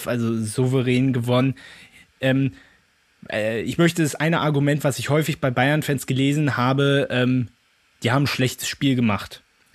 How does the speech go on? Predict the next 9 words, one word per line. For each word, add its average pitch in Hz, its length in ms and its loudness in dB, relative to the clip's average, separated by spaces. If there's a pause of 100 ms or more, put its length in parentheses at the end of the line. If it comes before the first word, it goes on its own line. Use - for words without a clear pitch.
(420)
Also, 135 360 2
äh, 135 180 -2
wer 131 140 2
das 139 120 -2
Spiel 170 420 2
gesehen 151 440 2
hat, 123 380 -2 (800)
ist - 240 -4
kompletter 139 840 0